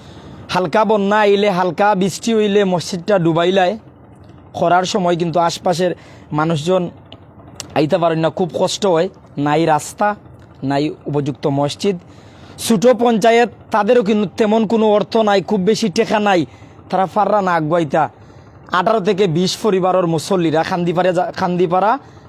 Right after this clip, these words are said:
জামে মসজিদে নমাজ পড়েন প্রতি শুক্রবারে, নমাজের সময় জাগা হয় না। তো যে ভাইয়েন আসেন,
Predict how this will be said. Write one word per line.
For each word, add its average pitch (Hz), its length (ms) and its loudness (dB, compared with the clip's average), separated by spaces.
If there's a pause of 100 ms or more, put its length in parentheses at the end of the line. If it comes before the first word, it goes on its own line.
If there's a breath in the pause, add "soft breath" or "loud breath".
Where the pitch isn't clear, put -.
(100)
জামে 175 240 0
মসজিদে 190 380 -2
নমাজ 156 320 0
পড়েন 170 240 -2
প্রতি 180 200 -4
শুক্রবারে, 185 600 0 (360 loud breath)
নমাজের 180 420 0
সময় 185 380 0 (320)
জাগা 165 300 2
হয় 160 160 0
না। 120 120 -8 (480 loud breath)
তো 180 100 -4
যে 170 180 0
ভাইয়েন 214 280 2
আসেন, 208 480 0